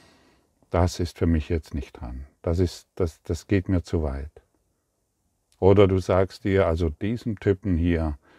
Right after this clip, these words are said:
dem höre ich nicht mehr zu.“ Und dennoch bist du noch da. Und dennoch hörst du diese Worte.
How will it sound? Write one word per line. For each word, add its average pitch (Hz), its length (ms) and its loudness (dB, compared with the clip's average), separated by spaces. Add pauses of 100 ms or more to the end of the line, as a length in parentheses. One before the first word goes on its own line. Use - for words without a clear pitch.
(260)
dem 87 140 4
höre 90 200 4
ich 82 160 -4
nicht 76 260 -8
mehr 80 160 -6
zu.“ - 320 -14 (1300)
Und 104 140 -6
dennoch 67 300 0
bist - 260 -6
du 95 60 0
noch 92 200 0
da. 139 400 -4 (680)
Und 90 180 -4
dennoch 76 320 0
hörst 90 280 2
du 98 40 -2
diese 90 320 2
Worte. 101 480 0